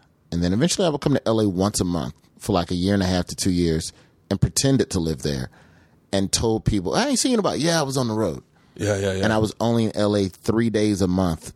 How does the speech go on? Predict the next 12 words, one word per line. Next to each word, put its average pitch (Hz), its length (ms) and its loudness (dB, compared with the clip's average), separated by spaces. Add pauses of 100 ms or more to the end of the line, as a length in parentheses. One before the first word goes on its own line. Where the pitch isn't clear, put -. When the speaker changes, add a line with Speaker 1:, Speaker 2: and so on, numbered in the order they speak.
(200)
Speaker 1:
for - 160 -2
two 113 240 0
years 104 600 0 (360)
just 117 400 0
to – 113 220 0 (540)
create 127 560 0
this, 113 300 0 (540)
"Yeah, 127 280 0
I'm 156 100 2
here." 135 360 2 (200)
Speaker 2:
Yeah. 120 240 0
Speaker 1:
Because 135 480 0